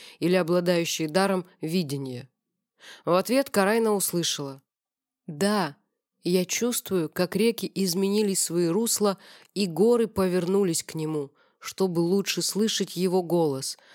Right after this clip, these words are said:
а имеющие ноги отправились в путь". Арса улыбнулась, поблагодарила видящую. Та уже давно жила в мире сказок и легенд, и этим объясняется язык ее образов.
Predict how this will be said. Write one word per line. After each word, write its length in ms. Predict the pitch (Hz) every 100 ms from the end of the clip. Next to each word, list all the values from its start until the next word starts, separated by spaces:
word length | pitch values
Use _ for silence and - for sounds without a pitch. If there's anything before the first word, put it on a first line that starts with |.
| - -
а 160 | - 180
имеющие 600 | 196 208 208 196 - 180
ноги 460 | 170 202 233 214 214 - - -
отправились 760 | 175 185 - 214 220 208 202
в 140 | - -
путь". 440 | - 160 131 - _ _ _ _ _ _
Арса 380 | - 180 180 -
улыбнулась, 680 | 160 160 147 175 226 214 - - - _
поблагодарила 760 | 190 175 190 180 180 190 240
видящую. 760 | 214 170 143 151 - 143 139 143 _ _ - -
Та 180 | - 233
уже 180 | 240 202
давно 360 | 196 196 226
жила 300 | 220 180 165
в 80 | 156
мире 240 | 165 160 151
сказок 520 | - 170 160 147 -
и 40 |
легенд, 460 | 147 151 214 220 - - - - -
и 80 |
этим 460 | 190 240 254 - 220
объясняется 840 | - 175 185 - 202 208 185 -
язык 360 | 180 170 160 208
ее 220 | 175 180
образов. 680 | - 170 151 139 135 135 -